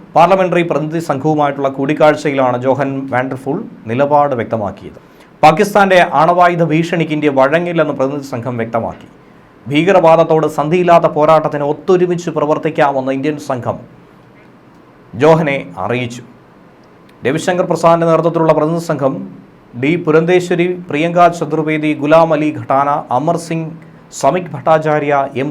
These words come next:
തമ്പിദുരൈ, എം ജെ അക്ബർ, പങ്കജ് സരൺ എന്നിവരാണ് ഉൾപ്പെട്ടിരിക്കുന്നത്. അതുപോലെ പഹൽഗാമിലെ പാകിസ്ഥാൻ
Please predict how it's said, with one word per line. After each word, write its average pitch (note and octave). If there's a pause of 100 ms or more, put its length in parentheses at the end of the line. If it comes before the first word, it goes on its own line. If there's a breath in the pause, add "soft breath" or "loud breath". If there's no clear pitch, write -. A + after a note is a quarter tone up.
തമ്പിദുരൈ, D3+ (1080 loud breath)
എം E3
ജെ F3
അക്ബർ, D#3+ (120)
പങ്കജ് E3+
സരൺ D#3+ (120)
എന്നിവരാണ് C3+ (220)
ഉൾപ്പെട്ടിരിക്കുന്നത്. G#2+ (600)
അതുപോലെ F#3
പഹൽഗാമിലെ G3
പാകിസ്ഥാൻ F3+